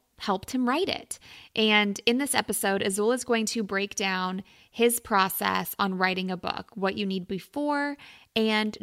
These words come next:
during to ensure it is everything that you want it to be and more, and how when you go into it, you're probably thinking one way and you probably should be thinking another way.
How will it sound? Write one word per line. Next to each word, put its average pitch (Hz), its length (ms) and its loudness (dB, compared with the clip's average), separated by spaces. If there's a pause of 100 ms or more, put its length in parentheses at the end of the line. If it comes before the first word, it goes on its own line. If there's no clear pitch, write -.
(100)
during 190 600 0
to 226 160 0
ensure 190 580 0
it 190 100 -2
is 185 320 -2 (140)
everything 226 720 0 (120)
that 208 180 4
you 214 160 2
want 196 180 2
it 196 120 -6
to 202 100 -2
be 196 260 0
and 202 320 0
more, 185 400 -2 (380)
and 226 320 6
how 226 240 6
when 226 160 2
you 254 120 2
go 262 220 2
into 196 380 0
it, 190 240 0 (340)
you're 226 160 4
probably 392 640 0
thinking 285 760 0
one 247 380 0
way 392 400 -2
and 269 200 0
you 269 160 0
probably 523 580 -8
should - 240 -8
be 370 140 0
thinking 330 580 -6
another 202 460 2
way. - 340 -4